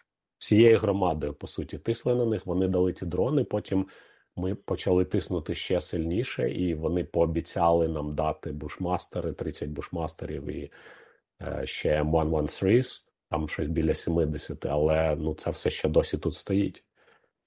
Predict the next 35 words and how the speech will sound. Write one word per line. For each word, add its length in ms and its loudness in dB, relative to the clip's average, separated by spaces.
Вони 160 0
то 180 2
пообіцяли 580 2
чотири 360 0
місяці 440 -2
тому, 360 2
і 40 4
воно 280 0
ще 160 -4
досі 320 0
в 60 -2
Австралії. 680 -2
А 260 -10
чотири 460 2
місяці — 720 2
це 280 -2
дуже 540 4
великий 420 0
строк, 360 -4
а 60 -8
дванадцять 640 0
місяців — 560 0
це 140 -4
просто 400 -2
нереально 520 6
великий 400 -4
строк. 360 -10
Скільки 360 -2
людей 380 8
гине 360 6
там, 240 -6
тому 240 -2
що 160 -4
у 120 2
них 280 -2